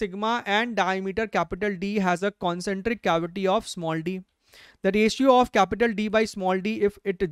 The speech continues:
just floats on water in a tank is how much? ध्यान से देखिए, सिंपल सवाल एकदम। तो भैया ये जो आपका सिस्टम है वो just float कर रहा है, just float कर रहा है।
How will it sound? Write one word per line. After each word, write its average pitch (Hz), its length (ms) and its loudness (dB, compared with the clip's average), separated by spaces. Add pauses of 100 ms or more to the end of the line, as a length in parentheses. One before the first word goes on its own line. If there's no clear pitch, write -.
just - 280 2
floats 202 460 2
on 190 240 -2
water 170 320 0
in 190 220 -6
a 175 160 -8
tank 170 340 -8
is 156 260 -8
how 156 80 -6 (100)
much? 175 240 -8 (280)
ध्यान 151 200 -2
से 175 100 -6
देखिए, 165 300 -8 (260)
सिंपल 170 340 -4
सवाल 175 300 0
एकदम। 180 280 -6 (1300)
तो 226 60 4
भैया 226 300 6 (400)
ये 233 300 4
जो 240 140 2
आपका 214 360 2
सिस्टम 214 400 -2
है 226 60 0
वो 220 160 0
just 214 420 -2 (120)
float 190 360 2
कर 175 160 -2
रहा 156 280 -2
है, 147 240 -6
just - 520 -2 (140)
float 170 360 -2
कर 160 180 -4
रहा 147 240 -4
है। 143 400 -12